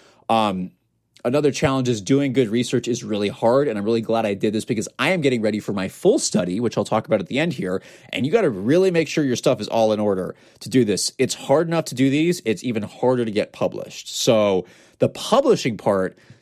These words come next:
took me, I submitted to one journal. They said it wasn't appropriate for them 'cause it's biomechanics. And then I submitted to Sports Biomechanics back in November of twenty twenty-two. And then after going back and forth and back and forth, all these revisions finally got published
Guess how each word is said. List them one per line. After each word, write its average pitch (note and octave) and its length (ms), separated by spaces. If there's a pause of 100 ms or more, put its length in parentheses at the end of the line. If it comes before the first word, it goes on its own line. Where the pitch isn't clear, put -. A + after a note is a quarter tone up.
(100)
took G3+ 280
me, C#3+ 380 (520)
I B2+ 60
submitted F3 380
to E3+ 60
one D3 200
journal. C3+ 500 (260)
They A#2+ 400
said C3+ 200
it G2 80
wasn't B2+ 240
appropriate A2 560
for G#2 140
them F#2+ 340 (240)
'cause G2+ 180
it's F2 80
biomechanics. G#2 720
And A2+ 100
then A#2 80
I A#2 80
submitted C3+ 360
to A2+ 80
Sports - 280
Biomechanics G#2 640
back G#2 300
in G2 100
November B2+ 920 (580)
of G2+ 440
twenty A#2 280
twenty-two. A2+ 720 (320)
And G2 220
then G2+ 540
after G#2 240
going G2 280
back D3 320
and B2 120
forth G#2 240
and F#2 100
back C3+ 220
and A#2+ 100
forth, A2 160
all G2 80
these G#2+ 140
revisions G2 420
finally G3+ 500
got D3 200
published A2 500